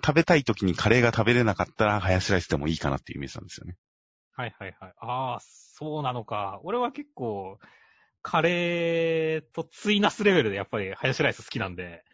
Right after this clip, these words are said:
Speaker 1: なるほど。
Speaker 2: <laughs> ちょっとこの認識は、芥見先生ショックだったわけですけど、あ、世間もまだやっぱそんな感じなのかっていう驚きが今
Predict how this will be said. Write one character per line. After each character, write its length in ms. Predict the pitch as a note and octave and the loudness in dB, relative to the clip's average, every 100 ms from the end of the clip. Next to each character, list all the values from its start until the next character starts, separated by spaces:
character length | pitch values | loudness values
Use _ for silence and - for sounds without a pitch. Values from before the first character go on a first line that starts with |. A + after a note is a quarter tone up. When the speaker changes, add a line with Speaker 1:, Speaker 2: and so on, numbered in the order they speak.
| E3 F#3+ - | -6 -4 -4
Speaker 1:
な 120 | D#2+ | -4
る 60 | |
ほ 60 | D2+ | -6
ど。 140 | - - | -12 -16
Speaker 2:
<laughs> 60 | _ _ _ _ _ - | _ _ _ _ _ -10
ち 80 | |
ょ 20 | D#3 | -8
っ 20 | |
と 100 | A#2+ | -6
こ 140 | - | -2
の 140 | C#3+ C#3 | 0 0
認 100 | C#3 | -2
識 200 | - D3+ | 0 0
は、 280 | C3+ C3+ - | 2 0 -6
芥 200 | C3 C#3 | -6 -4
見 60 | |
先 100 | C3 | -4
生 60 | B2 | 0
シ 100 | E3 | 0
ョ 20 | |
ッ 40 | |
ク 80 | - | 0
だ 40 | G#2 | -2
っ 40 | |
た 80 | F#2+ | -4
わ 40 | |
け 60 | E2+ | -8
で 60 | F2 | -10
す 60 | |
け 80 | - | -12
ど、 180 | F2+ G2 - | -14 -10 -6
あ、 100 | C#3 | -4
世 140 | G#3 | 0
間 160 | G#3+ E3 | 0 0
も 100 | B2+ | 0
ま 100 | C3 | 0
だ 60 | |
や 60 | A2+ | 0
っ 20 | |
ぱ 80 | - | 0
そ 100 | D3 | 0
ん 60 | |
な 60 | C#3 | 2
感 120 | D3+ | 2
じ 40 | D3 | 2
な 80 | |
の 60 | A2+ | 0
か 80 | F#2 | -2
っ 100 | - | -8
て 80 | F#2+ | -12
い 160 | F#2 | -10
う 20 | |
驚 340 | G2 - D3 C#3+ | -6 0 2 2
き 60 | |
が 60 | D3+ | 2
今 160 | A#2 | 0